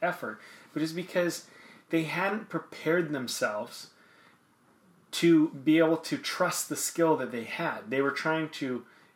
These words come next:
almost build the skill in the tryout. Like, great players in probably any sport, but at least in soccer, I know this for sure, they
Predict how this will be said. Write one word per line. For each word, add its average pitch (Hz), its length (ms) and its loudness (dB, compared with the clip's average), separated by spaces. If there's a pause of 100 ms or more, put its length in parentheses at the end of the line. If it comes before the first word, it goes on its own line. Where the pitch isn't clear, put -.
(240)
almost 143 460 2
build 151 260 6
the 135 80 -4
skill 131 460 0
in 135 140 -2
the 123 60 -6
tryout. 120 460 -2 (420)
Like, 151 220 -2 (580)
great 196 360 2
players 135 720 -2 (100)
in 131 360 -4
probably 135 460 0 (220)
any 147 180 2
sport, 127 540 -4
but 135 80 -4
at 127 160 -4
least 139 260 -2
in 123 120 -6
soccer, 120 400 -4
I 120 100 -4
know 117 180 -6
this 117 120 -10
for 120 160 -8
sure, 151 400 2 (300)
they 165 340 4